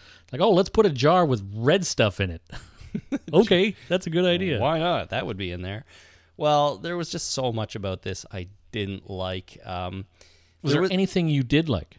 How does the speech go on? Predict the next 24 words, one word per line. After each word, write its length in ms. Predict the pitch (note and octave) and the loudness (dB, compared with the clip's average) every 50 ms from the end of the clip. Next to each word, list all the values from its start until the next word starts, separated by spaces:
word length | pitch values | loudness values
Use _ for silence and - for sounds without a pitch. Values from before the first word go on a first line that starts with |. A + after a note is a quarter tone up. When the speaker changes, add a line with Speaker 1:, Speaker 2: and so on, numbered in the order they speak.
| _ - | _ -6
Speaker 2:
Uh, 500 | C#3+ C#3 D#3 E3 F3 F3 F3 E3+ E3+ E3 | -2 0 2 2 2 2 4 4 2 2
yes. 520 | F3 E3+ E3 D#3+ B2 - - - - - - - | 0 -2 -2 -2 -2 -4 -6 -10 -14 -14 -14 -12
One 280 | B2 A#2+ C3 D#3 F3+ | -6 -4 -2 -2 -2
of 80 | F#3 E3+ | 0 0
the 160 | D#3+ D3 C3+ | 0 0 0
hillbilly 580 | A2+ A#2 C#3 C#3+ D#3 D#3+ E3 E3+ E3+ F3 F3 E3+ | 0 -2 -2 -2 -2 0 0 -2 -2 -2 -4 -4
brothers 460 | D#3 D3+ D3+ D#3+ F3 F3 E3+ E3+ E3+ | -4 -4 -4 -4 -4 -4 -6 -6 -6
that 60 | E3+ | -6
are 20 | E3 | -6
in 80 | E3 | -4
the 60 | E3+ E3 | -4 -2
movie 280 | E3 E3+ F3 F#3 F#3+ | -2 -4 -4 -4 -4
was 160 | F3+ D3+ A#2+ | -4 -4 -2
wearing 300 | B2 C3+ C#3 C#3+ C#3+ C3+ | -2 -2 -2 -2 -2 -4
a 60 | B2 - | -4 -6
shirt 340 | - - D3 C#3 C3 - | -6 -4 -4 -6 -6 -8
that 140 | - A#2 - | -12 -14 -10
said 180 | - A#2 G#2+ F#2 | -8 -8 -8 -8
Farmer's 540 | - - - B2 A#2 A#2 A#2 A2+ G#2+ F#2+ F#2 | -8 -6 -4 -2 -2 0 0 -2 -2 -4 -4
Rock. 400 | F#2+ F#2+ F2+ D#2 E2 - - - _ _ - | -4 -4 -4 -6 -8 -12 -18 -20 _ _ -6
I 80 | A2+ | -2
liked 240 | A#2+ C#3 C#3+ C#3+ - | -2 -2 -2 -4 -6
the 60 | A#2+ | -8
shirt. 280 | - - G#2+ F#2+ - | -8 -8 -10 -12 -12